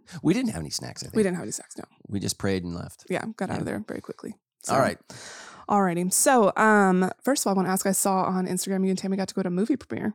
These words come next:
Speaker 2: this
Speaker 1: Yeah,
Speaker 2: week.
Speaker 1: it
Speaker 2: Can you
Speaker 1: was
Speaker 2: tell me
Speaker 1: great.
Speaker 2: about that? Was Sweetwater, was that the movie?
Speaker 1: Yeah, so, um, we have a couple directors, um, at our church now and a growing Hollywood, uh, population that attends and follows Sandals. So
Speaker 2: That's
Speaker 1: that's kinda
Speaker 2: awesome.
Speaker 1: cool.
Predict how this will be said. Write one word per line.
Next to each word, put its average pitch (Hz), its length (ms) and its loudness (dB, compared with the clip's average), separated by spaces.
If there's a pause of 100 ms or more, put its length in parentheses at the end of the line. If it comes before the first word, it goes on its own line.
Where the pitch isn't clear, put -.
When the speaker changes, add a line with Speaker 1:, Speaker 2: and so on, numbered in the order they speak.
(160)
Speaker 2:
this 196 180 0
Speaker 1:
Yeah, 123 300 4
Speaker 2:
week. 85 100 -4
Speaker 1:
it - 120 -20
Speaker 2:
Can - 80 0
you - 40 4
Speaker 1:
was 233 80 6
Speaker 2:
tell 240 100 4
me 247 60 4
Speaker 1:
great. 247 100 6
Speaker 2:
about 247 80 -2
that? 269 160 2
Was 196 260 -4
Sweetwater, 269 440 0
was 277 100 -4
that 226 120 0
the 247 60 -2
movie? 247 120 4
Speaker 1:
Yeah, 139 120 6
so, 123 340 4
um, 107 380 0 (420)
we 113 100 0
have 117 80 0
a - 20 -12
couple 110 180 0
directors, 92 640 -2 (100)
um, 71 340 -8
at 95 100 -2
our 92 80 0
church 87 320 -6
now 87 320 -2
and 82 420 -4
a 87 120 -4
growing 90 440 0
Hollywood, 82 640 -6 (220)
uh, 80 120 -2
population 82 580 -4
that 82 120 -6
attends 80 440 -6
and 76 120 -12
follows 82 300 -4
Sandals. 80 360 -4
So - 140 -2
Speaker 2:
That's 98 180 0
Speaker 1:
that's - 120 -6
kinda 104 140 0
Speaker 2:
awesome. 98 120 -6
Speaker 1:
cool. 82 280 -2